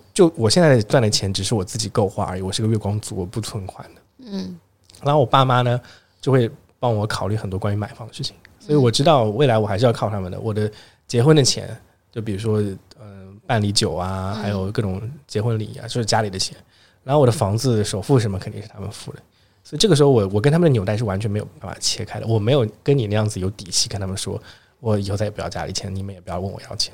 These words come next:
Speaker 1: 我完全没这个底气，我到现在还是跟家里要钱。
Speaker 2: 我，我，我的观念是什么？我的观念是十八岁之前，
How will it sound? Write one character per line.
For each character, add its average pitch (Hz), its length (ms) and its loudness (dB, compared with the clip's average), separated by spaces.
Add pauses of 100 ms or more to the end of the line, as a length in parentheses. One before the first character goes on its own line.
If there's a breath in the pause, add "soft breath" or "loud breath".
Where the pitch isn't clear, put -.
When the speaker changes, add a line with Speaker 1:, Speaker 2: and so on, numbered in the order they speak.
Speaker 1:
我 110 100 -12
完 110 120 0
全 135 100 2
没 120 100 2
这 123 100 2
个 107 60 -2
底 - 120 -14
气， - 220 -4
我 110 60 0
到 135 80 6
现 160 120 4
在 135 60 6
还 107 80 0
是 101 100 -2
跟 104 180 -4
家 104 120 -6
里 - 100 -14
要 - 80 -20
钱。 - 220 -12
Speaker 2:
我， 294 100 2
我， 214 380 2
我 202 160 -2
的 208 100 -6
观 247 220 2
念 262 140 4
是 254 160 0
什 226 140 -2
么？ 135 180 -8
我 160 140 -4
的 202 120 -4
观 247 180 -4
念 240 100 -6
是 247 140 -4
十 - 160 0
八 175 160 0
岁 185 160 -2
之 170 180 -4
前， 165 240 -6